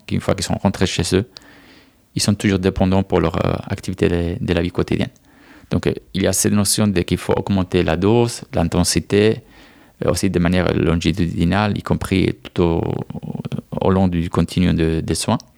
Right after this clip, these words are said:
Et là, la technologie nous permet de, de mettre en place des, des moyens pour, pour faire ça,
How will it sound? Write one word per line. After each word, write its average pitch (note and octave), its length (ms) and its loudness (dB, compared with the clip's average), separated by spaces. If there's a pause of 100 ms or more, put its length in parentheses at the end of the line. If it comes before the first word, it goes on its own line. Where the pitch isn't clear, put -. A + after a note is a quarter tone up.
(1080)
Et F#2+ 60 4
là, A2 380 0 (380)
la G2+ 100 2
technologie F#2+ 480 2
nous G2 120 2
permet F#2+ 300 0
de, F2 160 2
de F2 340 0
mettre F2 260 -2
en - 20 -4
place F#2 240 -2
des, E2 280 -2
des F2 100 -2
moyens F#2+ 340 0 (380)
pour, F2+ 180 -2
pour - 160 -4
faire - 180 -2
ça, F#2+ 220 -4